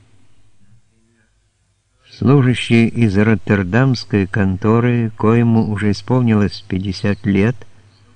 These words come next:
довёл до моего сведения, что однажды он,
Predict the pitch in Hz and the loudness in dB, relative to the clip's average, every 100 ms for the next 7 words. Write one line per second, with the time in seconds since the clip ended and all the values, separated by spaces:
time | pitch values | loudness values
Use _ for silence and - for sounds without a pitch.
0 | _ _ _ _ _ _ _ 107 101 104 | _ _ _ _ _ _ _ -4 0 2
1 | 135 143 123 113 110 123 120 - 98 98 | 4 4 4 4 2 2 -2 -4 -2 0
2 | 101 107 113 110 - 98 90 95 113 107 | 2 2 0 -2 -4 -4 -2 0 0 0
3 | 110 110 104 101 | -2 -2 0 0